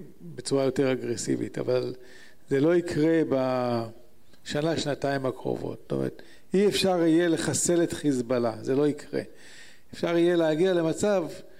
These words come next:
שהיינו איתו עד לא מזמן,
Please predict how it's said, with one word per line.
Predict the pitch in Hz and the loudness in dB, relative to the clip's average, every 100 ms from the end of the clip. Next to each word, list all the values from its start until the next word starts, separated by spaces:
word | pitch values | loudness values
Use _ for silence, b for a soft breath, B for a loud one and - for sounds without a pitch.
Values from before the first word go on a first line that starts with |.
| b b b - | b b b -16
שהיינו | - 143 143 147 147 160 175 | -4 0 2 4 4 2 4
איתו | 170 175 170 170 165 165 180 | 4 4 4 4 4 4 2
עד | 196 165 | 2 2
לא | 160 | 2
מזמן, | 143 117 127 131 156 | 0 0 -2 -2 -2